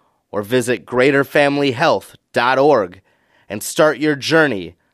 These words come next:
to living greater. We would love to hear from you.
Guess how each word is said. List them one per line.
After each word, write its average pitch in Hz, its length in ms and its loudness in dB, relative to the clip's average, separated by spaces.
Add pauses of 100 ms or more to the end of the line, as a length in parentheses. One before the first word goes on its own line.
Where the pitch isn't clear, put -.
(140)
to 120 120 -4
living 131 460 2
greater. 107 560 -2 (3000)
We 135 100 4
would 139 140 6
love 147 240 4
to 139 120 4
hear 123 200 2
from 95 180 -6
you. 87 220 -8